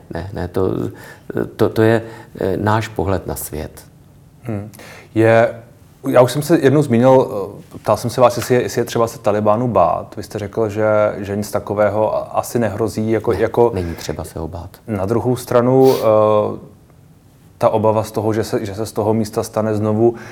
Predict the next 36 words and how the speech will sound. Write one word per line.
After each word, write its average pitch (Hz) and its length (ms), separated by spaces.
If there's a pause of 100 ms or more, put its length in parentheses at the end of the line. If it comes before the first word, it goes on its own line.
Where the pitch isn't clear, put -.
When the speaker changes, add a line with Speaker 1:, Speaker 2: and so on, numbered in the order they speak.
(220)
Speaker 2:
něco 104 240
jako 107 640 (180)
m-, 110 180 (640)
místo, 117 320
kde 107 180
se 107 140
budou 107 160
trénovat 101 440
teroristé, 107 720
že, 98 220
že 98 120
se - 140
nějakým 98 300
způsobem 107 540 (360)
znovu 104 300
dá 104 100
do 101 80
pochybu 104 360
migrační 104 500
vlna, 104 380
že 101 180
se, 104 440
že 101 140
se 110 140
tohle 113 280
všechno 113 320
stane, 110 280
že 104 100
se 110 120
pře-, 110 220
pře-, - 200
přelije 117 420
ten 113 140
konflikt 110 460
někam 101 340
dál. 90 440